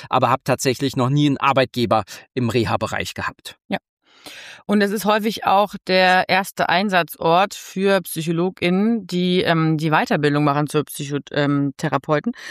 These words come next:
Speaker 2: Und, ähm, deswegen ist es was, wo man auch verschiedene Sichtweisen und Blickwinkel auch,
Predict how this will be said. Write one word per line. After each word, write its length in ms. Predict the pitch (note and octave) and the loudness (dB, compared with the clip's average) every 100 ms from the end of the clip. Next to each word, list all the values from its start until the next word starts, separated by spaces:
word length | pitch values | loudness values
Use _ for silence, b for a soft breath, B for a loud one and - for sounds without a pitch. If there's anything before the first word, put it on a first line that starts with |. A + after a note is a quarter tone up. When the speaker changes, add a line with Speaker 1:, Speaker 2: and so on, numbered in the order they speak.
| B B - | B B -4
Speaker 2:
Und, 300 | F#3 F3 E3 | 0 0 0
ähm, 340 | F3 F3 F3 - _ - | 2 4 2 -2 _ -8
deswegen 460 | G3+ F3 G3+ G3+ | -6 -2 0 0
ist 160 | F#3+ - | -2 -4
es 120 | F#3+ | -2
was, 220 | G3 G3 | -2 -2
wo 80 | G#3 | -2
man 200 | G3 F#3+ | 0 0
auch 200 | - F3+ | 2 0
verschiedene 600 | E3 F#3+ F3 A#3 A#3 A3 F#3 | 0 -4 -2 -2 -2 0 -2
Sichtweisen 640 | G3 - - F#3 G3 G3 | -4 -8 0 2 2 -2
und 120 | F3 D3+ | -6 -6
Blickwinkel 500 | F#3 - F#3+ F3 - | -8 -6 -6 -4 0
auch, 240 | D#3 - | 0 0